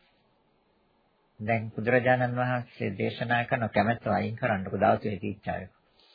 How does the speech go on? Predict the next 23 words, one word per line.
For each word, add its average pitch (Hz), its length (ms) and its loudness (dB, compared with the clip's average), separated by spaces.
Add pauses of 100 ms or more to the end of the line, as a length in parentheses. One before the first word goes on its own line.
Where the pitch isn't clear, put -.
(1000)
කැමැත්ත 175 360 6
අයින් 143 260 8
කරන්න. 101 320 4
කැමැත්ත 180 480 4
කියන්නේ 208 500 4
ඡන්ද 220 380 4
රාගයයි. 95 460 6 (1080)
ඡන්ද 233 220 2
රාගය 349 240 6
අයින් 85 160 -2
කරන්න. - 260 -12 (560)
ධාතු 156 380 8
නැති 359 300 0
ඉච්ඡාව. 415 340 -2 (1900)
කැමැත්ත 120 260 0
අයින් 120 200 4
කරන්න 120 300 0
පුළුවන්. 156 420 -6
කැමැතිද? 123 400 2 (1600)
කවදා 101 320 0
හරි 92 120 -2
කරන්න 80 280 -4
වෙනවා. - 260 -16